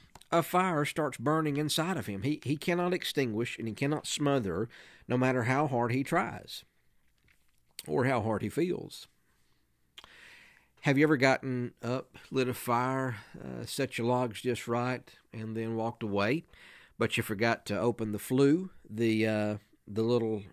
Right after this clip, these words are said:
chute door to let all the smoke go out? <laughs> And so smoke starts billowing into the room. It gets, that, that gets your attention pretty hurry, uh, or, or pretty much in a hurry. And as Jeremiah contemplates quitting, his soul becomes a fireplace with the flue shut.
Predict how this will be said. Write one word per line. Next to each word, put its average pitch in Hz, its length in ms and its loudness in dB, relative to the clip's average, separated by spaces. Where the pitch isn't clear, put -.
chute - 440 0
door 135 380 4
to 117 60 -2
let 123 160 4
all 120 120 6
the 120 80 2
smoke 135 320 0
go 131 160 4
out? 151 300 -2
<laughs> 120 80 -4
And 127 100 2
so 135 140 6
smoke 143 340 4
starts - 240 -2
billowing 139 360 8
into 143 180 2
the 123 80 4
room. 143 240 4
It 104 40 -2
gets, 120 380 -2
that, 139 320 0
that 151 160 0
gets 156 240 -4
your 139 80 2
attention 127 400 0
pretty 123 200 2
hurry, 143 320 -2
uh, 135 240 -6
or, 113 140 -4
or 127 240 -2
pretty 151 160 2
much 139 220 0
in 190 80 0
a 143 60 0
hurry. 95 340 -6
And 135 100 -2
as 120 140 2
Jeremiah 143 480 4
contemplates 123 640 -2
quitting, 127 380 2
his 117 180 0
soul 143 240 4
becomes 113 320 -2
a 101 80 -2
fireplace 113 840 0
with 104 340 0
the 101 160 -4
flue 123 440 2
shut. - 640 -2